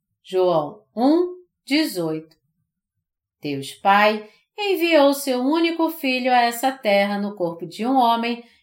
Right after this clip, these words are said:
e, através de Jesus, o Filho de Deus,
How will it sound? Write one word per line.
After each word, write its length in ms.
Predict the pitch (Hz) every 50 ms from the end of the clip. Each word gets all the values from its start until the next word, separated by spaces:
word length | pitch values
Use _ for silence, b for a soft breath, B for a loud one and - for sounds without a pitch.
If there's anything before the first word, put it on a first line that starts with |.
| B -
e, 100 | 180 180
através 720 | 180 180 180 185 180 175 165 160 165 160 160 160 156 156
de 160 | 160 165 165
Jesus, 760 | 165 165 214 247 269 262 202 175 170 160 151 147 143 - - _ -
o 120 | 202 202
Filho 380 | 202 - - 151 143 151 170 170
de 200 | 185 226 269 262
Deus, 440 | 247 262 262 277 285 302 302 -